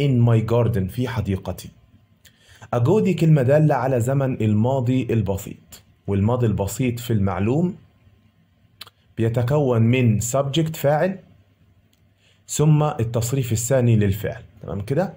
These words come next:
طيب، في المجهول بنبدأ بالobject، المفعول به، احنا بنسميه في العربي نائب الفاعل،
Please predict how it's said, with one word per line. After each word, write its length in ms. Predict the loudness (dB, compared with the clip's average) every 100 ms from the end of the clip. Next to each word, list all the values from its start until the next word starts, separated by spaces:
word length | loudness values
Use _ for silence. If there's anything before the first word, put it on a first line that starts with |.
| -18 _ _ _
طيب، 220 | -4 -4 -2
في 160 | -2
المجهول 680 | 0 0 -2 0 0 0 -2 -12 -20 _ _ _ _ _
بنبدأ 520 | -2 2 2 2 0 -2 0
بالobject، 840 | 0 0 -2 -2 -4 -2 -4 -4
المفعول 420 | -2 -2 -2 -2 0
به، 320 | 0 -2 -4
احنا 160 | -6 -4
بنسميه 440 | -2 -2 -2 -2
في 100 | -2
العربي 500 | -4 -4 -2 -4 -4
نائب 380 | -2 -2 -2 -2
الفاعل، 480 | -4 -2 -4 -4